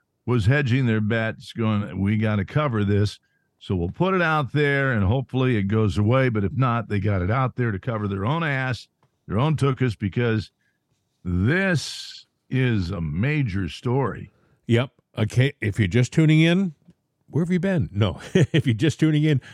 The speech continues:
Speaker 2: Supreme Court to hear case to reinstate Donald Trump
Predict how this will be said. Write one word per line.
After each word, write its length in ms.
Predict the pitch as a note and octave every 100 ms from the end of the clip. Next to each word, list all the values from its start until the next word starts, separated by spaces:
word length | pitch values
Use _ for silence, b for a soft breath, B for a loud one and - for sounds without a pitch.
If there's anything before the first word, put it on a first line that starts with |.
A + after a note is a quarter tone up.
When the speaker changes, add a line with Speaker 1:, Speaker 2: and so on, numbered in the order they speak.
| B
Speaker 2:
Supreme 640 | - C#3+ G#2+ - A#3 A#3
Court 300 | D#3+ G#3 G3+
to 100 | F3
hear 260 | C#3 E3+ E3
case 440 | - D#3 D3+ C#3
to 120 | - B2
reinstate 800 | B2 G3 F3 D3 - C#3 C3 - b b -
Donald 480 | G2+ C3+ D#3 D#3+ D3
Trump 360 | - C3 A#2+